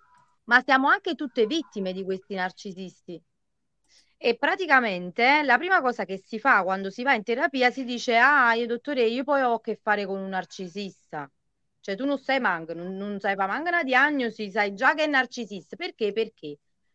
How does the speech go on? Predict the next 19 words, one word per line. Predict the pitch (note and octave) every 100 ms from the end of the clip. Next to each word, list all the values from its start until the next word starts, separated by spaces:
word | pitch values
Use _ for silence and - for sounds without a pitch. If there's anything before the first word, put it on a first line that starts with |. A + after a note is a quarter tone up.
| _
Perché | D4 E4+ C4
hai | A3+ G#3+ B3+
ascoltato | C4 - C#4 C4+ - B3 E3 D#3+ E3 D#3+
magari | F3+ G3+ A#3+ F3 E3
il | F3
webinar | F#3 C4+ C4 E3 E3+ E3 E3 E3 -
o | C4+ B3 G3+
un | G3+ A3
video | D#4 B3 F3+ F3
di | F3+
uno | G3
psicologo | - G4 G#4+ F#4+ F4+ E4 C#4+ C#4
che | - C#4
ti | F#4 D#4
dice | C4+ C4 D#4+ D#4+ _ _ _ -
i | D#4
tratti | D#4+ F4 F#4+ G4 - F4
del | D4+ D4
narcisista, | C#4 B3+ - A#3 - F3 D#3 _ - D3+